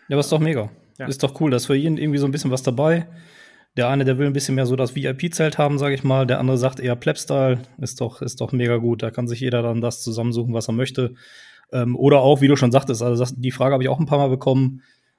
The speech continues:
Speaker 1: wer nicht zelten möchte oder irgendwie sich da ein Hotel suchen möchte oder im Auto schlafen möchte, kann das natürlich auch tun und kann dann da rein und raus auf dem Geländer natürlich entsprechend.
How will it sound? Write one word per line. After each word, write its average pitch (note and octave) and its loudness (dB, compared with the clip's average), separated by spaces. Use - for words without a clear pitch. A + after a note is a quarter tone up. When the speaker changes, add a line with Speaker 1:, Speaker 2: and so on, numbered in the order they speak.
Speaker 1:
wer B2 4
nicht B2+ 0
zelten B2 0
möchte F3+ 2
oder B2+ 4
irgendwie B2+ 2
sich B2 -2
da - 0
ein A#2 2
Hotel C#3+ 4
suchen D3+ 2
möchte C3+ 2
oder B2 2
im A#2 2
Auto D#3 0
schlafen C3+ -2
möchte, B2+ -4
kann - -4
das B2 -2
natürlich A#2+ -4
auch C3+ -2
tun D#3 2
und A#2+ 0
kann B2 -2
dann A#2+ 0
da A#2 0
rein A#2+ 0
und A2+ -4
raus B2+ -2
auf G#2+ -10
dem A#2+ -12
Geländer C#3 0
natürlich B2+ -2
entsprechend. - -8